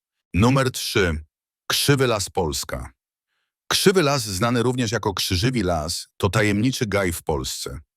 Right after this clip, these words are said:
Położony w pobliżu wsi Żurałki, las ten słynie z niezwykłych sosen.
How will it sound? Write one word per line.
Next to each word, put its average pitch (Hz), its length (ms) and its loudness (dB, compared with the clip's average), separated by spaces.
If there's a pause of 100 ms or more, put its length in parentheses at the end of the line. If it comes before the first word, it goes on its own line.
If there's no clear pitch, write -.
(420)
Położony 117 500 4
w - 40 -10
pobliżu 113 460 0
wsi - 260 -4
Żurałki, 98 640 -2
las 95 300 0
ten 101 200 -4
słynie 104 340 -2
z 80 100 -6
niezwykłych 90 560 -2
sosen. - 520 -6